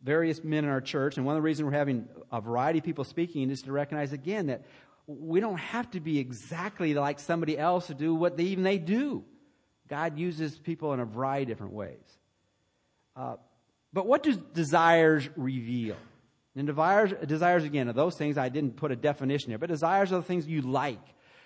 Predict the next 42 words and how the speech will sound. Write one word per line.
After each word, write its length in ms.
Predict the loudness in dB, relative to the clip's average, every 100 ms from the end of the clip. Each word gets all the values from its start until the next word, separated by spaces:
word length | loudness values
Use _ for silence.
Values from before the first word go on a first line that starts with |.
| _
those 280 | -6 -2 0
things 280 | 2 4 4
that 140 | 2
move 520 | 4 8 10 10 6 2
you, 260 | -2 -2
those 200 | -2 -4
things 400 | -2 2 2 4
that 260 | 4 2 -2 -16 -20 -4
get 300 | 2 2 4
you 260 | 2 2 2 -6 -20 _
up 220 | 2 4 2
in 100 | 2
the 80 |
morning, 340 | 2 2 0 -2
those 180 | -2 -2
things 280 | 0 0
that, 240 | 0 -2 -2
that 160 | -2
motivate 480 | 2 4 4 4 2
you 140 | 2 0
to, 220 | 0 -4
to 160 | -2
live 260 | 2 4 6
out 220 | 6 6
your 120 | 2
life. 380 | 0 0 0 -4
It's 140 | -8 -10
the 60 |
thing 240 | -4 0 0
that's 180 | 0
in 160 | 0 4
your 200 | 6 4
heart. 500 | 2 2 4 4 0
It's, 140 | -8 -8
it's 200 | -10 -8
the 100 | -10
things 260 | -6 -4 -2
that 140 | -4
turn 280 | -2 0 2
you 220 | 2 2
on. 440 | 2 0 -2 -4 -8
It's 220 | -10